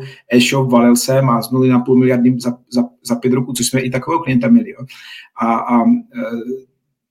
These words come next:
to si myslím, že je prostě o tom, že spíš si být vědom toho, že, eh,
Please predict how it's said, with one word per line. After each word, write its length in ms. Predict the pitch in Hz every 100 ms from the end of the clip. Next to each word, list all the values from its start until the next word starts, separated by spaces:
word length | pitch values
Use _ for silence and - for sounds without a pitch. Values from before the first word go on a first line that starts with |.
| -
to 100 | 120
si 140 | 151
myslím, 220 | 135 147
že 260 | 143 143 123 - -
je 180 | 127
prostě 400 | 123 131 - 151
o 100 | 135
tom, 220 | - 131 135
že 300 | 143 139 135 - _
spíš 440 | - - 151 135 -
si 100 | 175
být 140 | 180
vědom 280 | 156 170 175
toho, 300 | 147 135 156
že, 200 | 151 160 151 151 143 - _
eh, 260 | 131 123 123